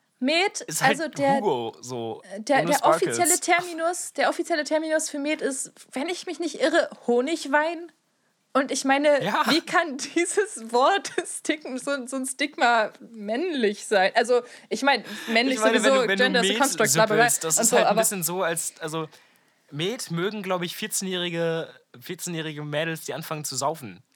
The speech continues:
Speaker 2: Weil
Speaker 1: Ja.
Speaker 2: das hat, ist halt ein, wirklich ein ähnliches Level wie Hugo.
Speaker 1: Ja,
Speaker 2: Es
Speaker 1: also
Speaker 2: schmeckt halt
Speaker 1: wirklich.
Speaker 2: einfach nur süß und nicht wirklich nach Alkohol und hat halt trotzdem relativ viel Prozent.
Speaker 1: Ja, total. Also,
Speaker 2: Es, ich kann es,
Speaker 1: also,
Speaker 2: das
Speaker 1: ja.
Speaker 2: hat nichts bei Wikingern zu suchen. <laughs> So.
Speaker 1: <laughs> Beziehungsweise, ich find's
Speaker 2: So.
Speaker 1: eigentlich echt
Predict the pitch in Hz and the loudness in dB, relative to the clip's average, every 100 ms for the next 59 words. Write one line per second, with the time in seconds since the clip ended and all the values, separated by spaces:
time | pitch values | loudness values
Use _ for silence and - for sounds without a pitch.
0 | - 269 320 359 202 160 147 151 160 151 | -2 2 4 6 4 2 -4 -4 -4 -4
1 | 151 165 156 135 160 139 147 151 156 147 | -8 -8 -8 -6 -8 -4 -4 -4 -6 -8
2 | 143 143 170 107 92 _ _ - 269 330 | -10 -10 -10 -10 -12 _ _ -6 0 2
3 | - 262 285 - - 165 143 156 139 - | 2 0 0 0 0 0 2 -2 -4 -4
4 | 135 190 185 131 160 165 156 127 - 139 | -4 -2 -2 -2 -8 -8 -6 -6 -4 -6
5 | 139 175 170 175 127 120 147 143 139 - | -4 -4 -2 -2 -4 -4 -6 -6 -6 -6
6 | 123 139 139 139 147 - - 131 160 190 | -4 -6 -6 -16 -18 -10 -4 -4 -6 -10
7 | - - _ _ _ _ 247 262 311 277 | -16 -20 _ _ _ _ 0 2 2 -4
8 | 254 285 226 240 254 208 - - 208 196 | 0 2 4 4 2 0 -8 -8 -4 -2
9 | - _ _ _ _ 240 262 254 156 226 | -4 _ _ _ _ -2 2 0 2 2
10 | 247 226 185 190 208 233 - - 202 170 | 2 2 0 -4 -4 -6 -4 0 2 2
11 | 190 - 233 196 160 - 123 127 117 120 | -4 -4 -4 -2 -2 -4 -4 -10 -12 -12
12 | 110 - - 165 349 - - - - - | -6 -4 -4 -2 -2 -2 -6 -6 -10 -2
13 | 587 719 679 320 - 277 - 349 302 285 | -2 0 0 0 -2 -2 2 2 4 2
14 | 311 269 - 311 - - 294 - 339 - | 2 -2 -4 0 0 0 0 0 0 -2